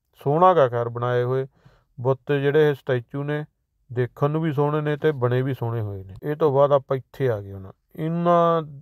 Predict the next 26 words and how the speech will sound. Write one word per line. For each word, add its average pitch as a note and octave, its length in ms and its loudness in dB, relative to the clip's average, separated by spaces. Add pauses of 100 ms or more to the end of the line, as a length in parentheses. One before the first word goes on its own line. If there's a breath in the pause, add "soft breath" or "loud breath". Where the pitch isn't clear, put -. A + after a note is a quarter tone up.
ਇੱਥੇ D3 420 -4
ਆਏ, C#3 260 -2
ਇਹ D#3 200 -2
ਬੁੱਤ D#3 260 0
ਬਣੇ D3 220 -2
ਹੋਏ D3 180 -2
ਨੇ D3 140 -6
ਜਿਹੜੇ D3+ 280 -4 (340)
ਆਪਾਂ C3+ 260 -4
ਨੂੰ C#3 140 2
ਇਸ C3 160 2
ਟਾਈਮ D3 320 -4 (480)
ਦਿਖਾਈ C3+ 320 2
ਦੇਈ A#2 220 -4
ਜਾਂਦੇ G#2+ 260 -8
ਨੇ G2+ 200 -14 (800)
ਇਸ B2 300 -2
ਤਰ੍ਹਾਂ A2+ 220 -6
ਦੇ। G2+ 160 -14 (400)
ਆਹ C#3 180 4
ਕੋਈ C#3 200 -2
ਰਜਿਸਟਰ A#2+ 480 -6
ਰੱਖੀ A2 300 -10
ਬੈਠਿਆ A#2 300 -4
ਪੁਰਾਣਾ। A2 380 -6 (1040)
ਤੇ A2 360 -6